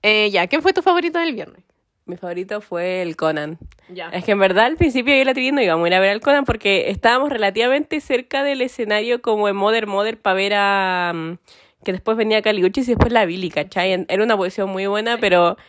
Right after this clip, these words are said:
Speaker 2: era Conan Gray y era como, "Ya no vayamos", pero al final fuimos y si no hubiera ido a esa cosa, como que en verdad mi vida habría sido horrible,
Speaker 1: Sí,
Speaker 2: como
Speaker 1: hermana.
Speaker 2: que ahora ni siquiera estaría haciendo este capítulo
Speaker 1: Sí.
Speaker 2: de lo triste que estaría, porque fue muy
Speaker 1: Sí,
Speaker 2: bueno.
Speaker 1: estuvo muy bueno el de Conan.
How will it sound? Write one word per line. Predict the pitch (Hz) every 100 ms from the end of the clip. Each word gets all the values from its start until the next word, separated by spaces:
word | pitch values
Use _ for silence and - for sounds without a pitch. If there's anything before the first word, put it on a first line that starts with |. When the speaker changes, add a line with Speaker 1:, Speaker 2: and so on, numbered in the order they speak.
| _ _ -
Speaker 2:
era | 170 190
Conan | 190 180 165
Gray | 156 165 156 -
y | - 156 160 156
era | 160
como, | 180 165
"Ya | 165 190
no | 220 220
vayamos", | 190 185 214
pero | 202 175
al |
final | 175 170 190
fuimos | 180 180 190
y | 190
si | 180
no | 160
hubiera | 190 277 330
ido | 320
a |
esa | 330 320
cosa, | 277 277 285
como | 262
que | 220
en | 202
verdad | 196 190 202
mi | 269
vida | 349 392 -
habría | 285 320 339
sido | 359 359
horrible, | 247 180 180
Speaker 1:
Sí, |
Speaker 2:
como | 190 185
Speaker 1:
hermana. | 175
Speaker 2:
que | 190
ahora | 202 240
ni | 269
siquiera | - 208 247
estaría | 262 262
haciendo | 285 277 285
este | 277 277 269 277 311 - - _
capítulo | - 226 240 247
Speaker 1:
Sí. | 240
Speaker 2:
de |
lo | 233
triste | 220 - 240
que |
estaría, | 233 220 175 185 - _ _ _
porque | 180 170
fue | - 180
muy | 165 160 165
Speaker 1:
Sí, |
Speaker 2:
bueno. | 147 151 151 147 147
Speaker 1:
estuvo | - 208 202
muy | 185
bueno | 180 175
el | 170
de | 170
Conan. | 170 165 160